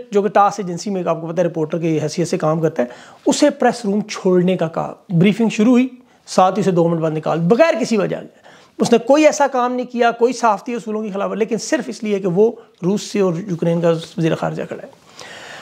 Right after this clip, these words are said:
अच्छा, आखिर में मुराद सईद के हवाले से आपको पता है सोशल मीडिया पर बड़ी अनकन-, अनकन्फर्म्ड खबरें चल रही हैं जी, कि अटक से गिरफ्तार हो गए, वहाँ से मिल गए। पहले तो मेरी जो मालूमात है जहाँ तक कि वो मुराद सईद है ही नहीं उधर,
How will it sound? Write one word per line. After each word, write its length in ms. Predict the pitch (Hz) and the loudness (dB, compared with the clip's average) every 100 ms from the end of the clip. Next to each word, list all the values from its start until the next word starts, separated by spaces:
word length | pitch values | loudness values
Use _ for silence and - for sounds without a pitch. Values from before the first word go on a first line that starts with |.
| - | -2
अच्छा, 160 | - 269 | 2 4
आखिर 120 | 262 | 6
में 80 | 311 | 6
मुराद 300 | 254 226 262 | 6 6 4
सईद 180 | 269 285 | 0 2
के 100 | 285 | 2
हवाले 240 | 240 240 | 4 2
से 100 | 247 | -2
आपको 180 | 240 240 | -6 -4
पता 100 | 226 | -8
है 40 | |
सोशल 340 | 226 240 233 240 | -4 -6 -4 -4
मीडिया 280 | 214 214 208 | -2 -2 -2
पर 60 | |
बड़ी 160 | 202 214 | 0 -2
अनकन-, 360 | 202 185 185 180 - | -2 -2 -2 -4 -4
अनकन्फर्म्ड 560 | 202 202 190 185 185 180 | 0 2 0 0 -2 -2
खबरें 260 | 175 175 | 0 2
चल 180 | 175 190 | 2 0
रही 120 | 180 | 0
हैं 80 | 170 | -4
जी, 80 | 156 | -2
कि 60 | 190 | -2
अटक 240 | 185 185 | -2 -4
से 100 | 185 | -2
गिरफ्तार 420 | 170 165 165 165 | -2 0 2 2
हो 120 | 160 | 2
गए, 180 | 156 156 | -2 -2
वहाँ 200 | 151 156 | -2 -2
से 80 | 175 | -2
मिल 120 | 170 | -4
गए। 140 | 165 170 - - - _ | -2 -6 -10 -20 -20 _
पहले 200 | 226 247 | 2 4
तो 100 | 247 | 4
मेरी 280 | 208 202 285 | 4 4 4
जो 120 | 294 | 2
मालूमात 480 | 262 233 208 202 208 | 0 0 0 0 -2
है 60 | 180 | -4
जहाँ 240 | 165 180 | -4 -4
तक 120 | 175 | -6
कि 60 | 185 | -8
वो 100 | 175 | -6
मुराद 320 | 165 165 170 | 0 0 0
सईद 240 | - 175 | -2 -4
है 180 | 160 151 | -4 -4
ही 120 | 147 | -4
नहीं 160 | 156 165 | -4 -6
उधर, 140 | 135 | -10